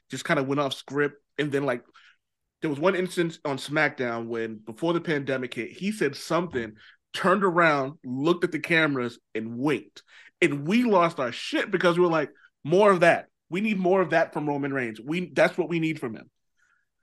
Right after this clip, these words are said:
So the acting classes, if this is true, just elevated him to a, to, to, as to turn a phrase,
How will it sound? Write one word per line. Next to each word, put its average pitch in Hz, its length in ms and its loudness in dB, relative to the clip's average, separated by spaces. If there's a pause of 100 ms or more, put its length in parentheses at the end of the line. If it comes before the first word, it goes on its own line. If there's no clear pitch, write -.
(500)
So 175 360 4
the 160 200 -8
acting 185 380 2
classes, 139 800 -4
if 170 160 2
this 143 160 -8
is 120 140 -14
true, 185 500 2 (340)
just 202 220 -6 (180)
elevated 190 580 4
him 160 180 -4
to 143 240 -2
a, 127 100 -2 (200)
to, 156 300 0 (140)
to, 170 420 -2
as 139 440 -2 (160)
to 160 60 -4
turn 214 180 2
a 202 40 4
phrase, 247 460 2